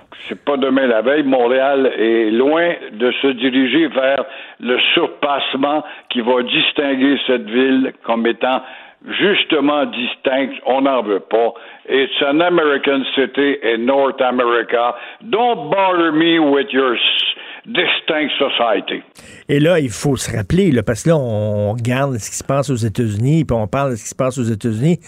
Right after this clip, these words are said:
Speaker 2: mais jusqu'à preuve du contraire, on vit au Québec, là, puis on a nos propres problèmes. Et là, faut le rappeler, tous les jours, la loi vingt et un est en procès, elle est devant les tribunaux,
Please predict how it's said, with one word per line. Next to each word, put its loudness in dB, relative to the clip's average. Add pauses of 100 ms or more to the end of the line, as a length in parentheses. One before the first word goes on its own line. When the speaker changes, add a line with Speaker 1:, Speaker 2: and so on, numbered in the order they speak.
(320)
Speaker 2:
mais 0
jusqu'à -2
preuve 0
du -14
contraire, 0
on -2
vit 2
au 2
Québec, 0
là, 0
puis -6
on 0
a 2
nos 2
propres -2
problèmes. 2
Et 2
là, 4 (180)
faut 0
le 2
rappeler, 2 (260)
tous 2
les 6
jours, 4 (180)
la 0
loi 4
vingt 2
et 4
un 4
est -2
en 2
procès, 0
elle 0
est 4
devant 2
les 0
tribunaux, 4